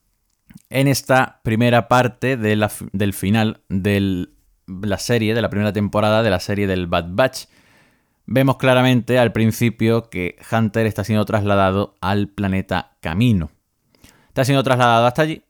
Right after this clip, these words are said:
básicamente para que el vicealmirante Rampart decida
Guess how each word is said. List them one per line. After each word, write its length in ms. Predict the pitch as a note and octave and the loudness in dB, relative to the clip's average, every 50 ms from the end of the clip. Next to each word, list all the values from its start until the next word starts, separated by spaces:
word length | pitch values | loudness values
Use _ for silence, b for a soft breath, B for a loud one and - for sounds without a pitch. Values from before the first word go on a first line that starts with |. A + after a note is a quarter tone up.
| _ - | _ -6
básicamente 840 | A#2+ C3 C#3 B2+ C#3+ C3+ C3 B2+ B2 B2 B2 A#2 A2+ - B2+ C3 - | -2 0 0 0 0 0 0 2 2 2 0 -2 -2 -2 -4 -2 0
para 340 | - A#2 A#2 A#2 A#2 A2+ | 0 0 2 2 2 0
que 380 | - A2+ A#2 A#2+ - - _ _ - | -2 -4 -4 -4 -4 -6 _ _ -6
el 300 | G#2+ G#2+ G#2 G2+ G2+ F#2+ | -4 -2 -2 -2 -2 -2
vicealmirante 680 | G2 G2 - - F#2+ F#2+ F#2 F#2 F#2+ G2 G2 - G#2 G#2 | -2 -4 -4 -4 -4 -2 -2 -2 -2 -2 -2 -2 -2 -2
Rampart 640 | G#2+ A#2 A2+ G#2+ E2+ - - F#2+ F#2+ - - - - - - | 0 0 0 0 -2 0 -2 -2 -2 -2 -6 -14 -20 -18 -10
decida 580 | - F#2+ A2+ - - G#2+ G2+ G2 - - _ | -6 -4 -4 -2 -2 -2 -2 -2 -2 -6 _